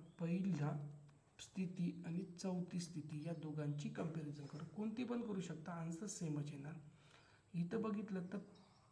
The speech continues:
पर्सेंटेज आहे, इथे पण पर्सेंटेज आहे, इथे पण सर्कल आहे, इथे पण सर्कल आहे. म्हणजे पहिली स्थिती आणि चौथी स्थिती यामध्ये हे दोन चिन्ह का आहे? कॉमन आहे.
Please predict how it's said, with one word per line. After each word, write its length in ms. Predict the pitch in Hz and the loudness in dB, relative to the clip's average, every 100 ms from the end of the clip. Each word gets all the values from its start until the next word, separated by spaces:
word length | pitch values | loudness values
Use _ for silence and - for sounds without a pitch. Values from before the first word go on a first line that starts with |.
| - - - | -20 -18 0
पर्सेंटेज 720 | 180 160 - 208 202 208 196 | 2 4 2 2 2 0 0
आहे, 280 | 202 - 175 | 0 0 -2
इथे 200 | 160 175 | 0 0
पण 220 | 170 208 | 0 0
पर्सेंटेज 720 | 220 175 156 - 151 147 151 175 | -2 -2 -4 -2 -2 0 0 -2
आहे, 100 | 202 - - - - - 170 | -4 -10 -18 -20 -20 -8 -2
इथे 280 | 160 175 | 0 0
पण 140 | 202 226 | 0 0
सर्कल 600 | 226 - 190 190 214 196 | -2 0 0 0 -2 -2
आहे, 320 | 190 - 165 | -2 -4 -4
इथे 220 | 151 160 | -2 -2
पण 180 | 156 196 | -2 -2
सर्कल 520 | 196 160 156 - 147 | -4 -6 -6 -6 -8
आहे. 160 | 156 - - - - - - - | -10 -12 -16 -20 -20 -20 -6 2
म्हणजे 280 | 175 185 208 | 4 4 0
पहिली 480 | - 156 147 185 | 0 2 4 4
स्थिती 680 | 226 - - - 165 - - - | 2 0 0 2 4 2 0 -4
आणि 220 | 160 175 226 - | 0 2 0 2
चौथी 360 | 240 233 240 226 | 4 4 2 0
स्थिती 420 | - 156 170 185 - - - - - 160 | 0 0 0 -2 -4 -14 -20 -12 -2 2
यामध्ये 400 | 196 214 202 202 | 4 4 2 4
हे 140 | 190 | 4
दोन 520 | 190 160 196 226 226 220 | 2 4 4 6 6 4
चिन्ह 360 | 190 190 196 | 2 2 2
का 160 | 190 170 | 2 2
आहे? 240 | 156 175 208 - | 2 2 0 0
कॉमन 380 | 165 139 139 131 | 2 2 0 -4
आहे. 240 | 135 | -6